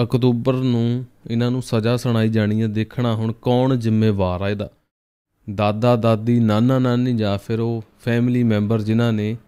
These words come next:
ਛੱਡਿਆ। ਤਾਂ ਅਸੀਂ, ਗੱਲ ਇਹ ਵੀ ਦੱਸੀ ਜਾਂਦੀ ਹੈ ਕਿ ਜਿਸ ਟਾਈਮ ਪੁਲਿਸ, ਜਿਹੜੇ ਐਂਬੂਲੈਂਸ ਵਾਲੇ ਉੱਥੇ ਪਹੁੰਚੇ ਸਨ, ਉਸ ਟਾਈਮ ਕੋਸ਼ਿਸ਼ ਕੀਤੀ ਗਈ ਬੱਚੇ ਨੂੰ ਬਚਾਉਣ ਦੀ, ਪਰ ਬੱਚਾ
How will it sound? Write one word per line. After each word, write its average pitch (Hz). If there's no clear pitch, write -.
ਛੱਡਿਆ। 98
ਤਾਂ 113
ਅਸੀਂ, 123
ਗੱਲ 127
ਇਹ 139
ਵੀ 165
ਦੱਸੀ 143
ਜਾਂਦੀ 120
ਹੈ 127
ਕਿ 127
ਜਿਸ 113
ਟਾਈਮ 123
ਪੁਲਿਸ, 113
ਜਿਹੜੇ 117
ਐਂਬੂਲੈਂਸ 127
ਵਾਲੇ 107
ਉੱਥੇ 104
ਪਹੁੰਚੇ 110
ਸਨ, 120
ਉਸ 113
ਟਾਈਮ 110
ਕੋਸ਼ਿਸ਼ 127
ਕੀਤੀ 110
ਗਈ 107
ਬੱਚੇ 120
ਨੂੰ 123
ਬਚਾਉਣ 101
ਦੀ, 117
ਪਰ 113
ਬੱਚਾ 101